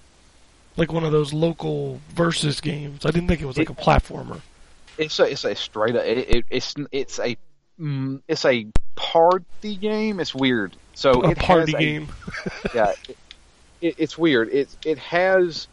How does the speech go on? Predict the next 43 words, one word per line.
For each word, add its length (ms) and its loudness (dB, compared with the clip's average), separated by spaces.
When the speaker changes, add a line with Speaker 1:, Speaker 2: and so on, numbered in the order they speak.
Speaker 2:
a 100 -2
single 320 -6
player, 400 0
a 140 0
full 360 -2
on 160 2
single 280 -8
player. 360 -6
Um, 480 -4
Rumbo 360 -2
does, 300 -6
but 180 -4
it, 160 -4
it 200 -6
also 300 2
has 160 0
online 340 0
multiplayer, 640 -6
um, 380 -6
and 100 -4
it 80 -6
does 240 -4
have 180 0
local 280 -2
play 240 -6
as 100 -10
well. 320 -6
Um, 600 -2
and 120 -2
the 60 -2
multiplayer 500 2
is 80 -4
where 180 2
that 140 0
game 220 -10
thrives, 560 2
but 120 -4
that 240 0
<laughs> 0 -
game 320 -10
is 80 -18
fucking 560 -14
awesome. 480 0